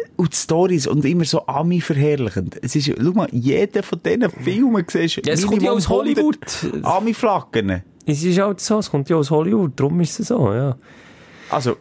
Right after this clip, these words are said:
Speaker 1: nur schnell. Nur mal schnell, Schelker. Kannst du, wenn du Film drehst, hast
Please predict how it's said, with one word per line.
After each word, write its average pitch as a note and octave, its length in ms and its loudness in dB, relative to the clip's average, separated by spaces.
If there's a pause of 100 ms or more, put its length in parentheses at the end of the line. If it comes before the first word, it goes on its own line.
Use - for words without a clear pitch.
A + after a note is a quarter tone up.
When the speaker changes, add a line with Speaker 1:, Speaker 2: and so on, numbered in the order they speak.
Speaker 1:
nur D3+ 220 2
schnell. G2 400 2 (500)
Nur F3+ 160 2
mal F3+ 100 2
schnell, G#2 280 2
Schelker. F#2+ 400 0 (420)
Kannst C3+ 260 0
du, D3 280 0
wenn C3 160 2
du A#2+ 80 0
Film F3 340 0
drehst, A#2+ 260 0
hast B2 120 -4